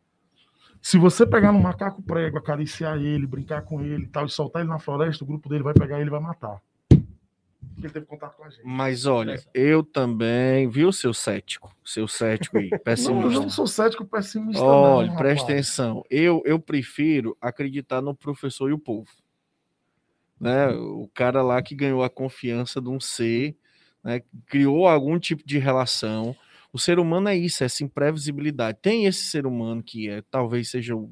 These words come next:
Speaker 2: grande parte da nossa essência, esse destruidor, esse egocêntrico, ególatra, mas também tem essa possibilidade de, de interação, de um equilíbrio com o meio, de,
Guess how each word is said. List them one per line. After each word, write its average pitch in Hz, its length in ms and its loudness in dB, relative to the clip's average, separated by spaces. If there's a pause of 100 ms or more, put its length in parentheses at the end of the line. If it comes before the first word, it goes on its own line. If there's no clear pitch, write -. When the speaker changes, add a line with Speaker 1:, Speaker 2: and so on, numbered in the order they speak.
(180)
Speaker 2:
grande 139 240 -2
parte 135 220 -2
da 123 80 -2
nossa 120 260 -6
essência, 117 480 -6 (400)
esse - 240 -4
destruidor, 160 800 0
esse 131 240 -4
egocêntrico, 123 840 -4
ególatra, 117 600 -4 (400)
mas 147 240 2
também 180 320 2
tem 170 300 0
essa 160 200 0
possibilidade 131 920 -2
de, 123 480 -2 (520)
de 127 160 -2
interação, 127 960 2
de 117 320 -4
um 117 140 -2
equilíbrio 120 720 -2
com - 120 -6
o 120 60 2
meio, 117 500 2
de, 113 480 -8